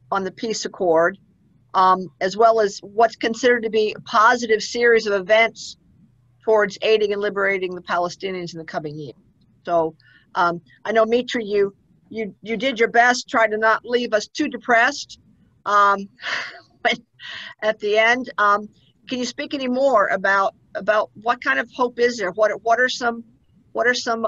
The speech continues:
um, bright things to look forward to? Um,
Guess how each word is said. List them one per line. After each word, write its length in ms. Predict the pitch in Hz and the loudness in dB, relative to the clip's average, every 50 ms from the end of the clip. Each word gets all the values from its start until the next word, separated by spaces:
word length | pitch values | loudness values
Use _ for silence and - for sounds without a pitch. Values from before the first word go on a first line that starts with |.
| 180 208 | -2 -2
um, 120 | 208 208 196 180 190 | -4 -4 -6 -4 0
bright 220 | 202 208 226 220 214 _ 240 | 0 0 0 -2 -8 _ -6
things 200 | 220 220 226 214 - - | -4 -4 -6 -8 -10 -12
to 60 | 226 | -6
look 180 | 214 220 214 - - - | -6 -6 -6 -6 -6 -4
forward 340 | 220 220 226 214 214 208 190 - - - | -2 0 0 0 -2 -4 -4 -6 -6 -2
to? 460 | 214 185 180 175 170 165 160 160 160 - _ _ _ _ _ _ _ _ _ _ _ _ - | 0 0 2 2 0 0 -2 -4 -6 -8 _ _ _ _ _ _ _ _ _ _ _ _ -12
Um, 360 | 160 160 165 165 160 - | -10 -8 -8 -8 -8 -10